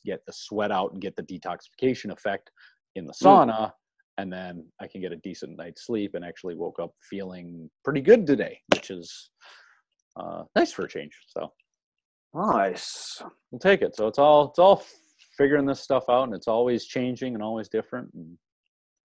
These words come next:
Speaker 1: but, uh, you know, the, the basic principles of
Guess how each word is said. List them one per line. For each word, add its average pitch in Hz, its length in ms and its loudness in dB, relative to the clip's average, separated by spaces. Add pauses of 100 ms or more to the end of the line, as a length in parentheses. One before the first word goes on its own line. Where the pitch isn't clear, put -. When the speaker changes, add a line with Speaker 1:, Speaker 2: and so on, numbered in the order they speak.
(680)
Speaker 1:
but, - 200 -16 (140)
uh, 80 220 -8 (420)
you 87 60 -18
know, 82 160 -14
the, 85 240 -8
the 85 60 -10
basic 104 480 -4
principles 101 520 -6
of 92 160 -6